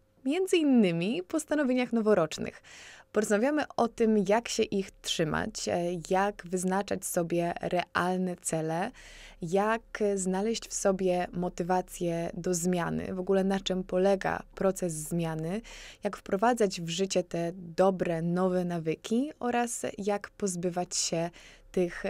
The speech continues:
złych. Także wydaje mi się, że jest to temat bardzo adekwatny, e, w obecnym czasie, ponieważ mamy styczeń. Zakładam, że wiele osób, e, planuje różne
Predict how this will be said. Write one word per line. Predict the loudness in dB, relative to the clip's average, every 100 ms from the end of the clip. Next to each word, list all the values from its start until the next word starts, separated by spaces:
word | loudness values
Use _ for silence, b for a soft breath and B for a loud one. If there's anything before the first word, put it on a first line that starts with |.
| -4
złych. | -4 -2 0 2 0 -4 -10 -2
Także | 0 2 4 4
wydaje | 2 2 2 4 4
mi | 2
się, | 2 2 2
że | 2
jest | 0 -2 -4
to |
temat | -6 -4 -2 -4 -8 -14 -14 -20 -2
bardzo | 2 6 6
adekwatny, | 4 0 2 2 2 -2 -4 -4 B B B B -2
e, | -2
w | 0
obecnym | 2 4 2 0 0 -2 -4 -6 -4
czasie, | -2 -2 0 0 0 0
ponieważ | -2 0 0 -2 -2
mamy | 0 0
styczeń. | -2 -6 -4 -4 -2 -2 -4 -4
Zakładam, | -4 -4 -2 -2 -2
że | -2 0
wiele | 0 0 -2
osób, | -4 -2 -4 -6 -4
e, | -2 -2 -4 -6 _ -10
planuje | -6 0 4 6 6 2
różne | -2 -4 -4 -6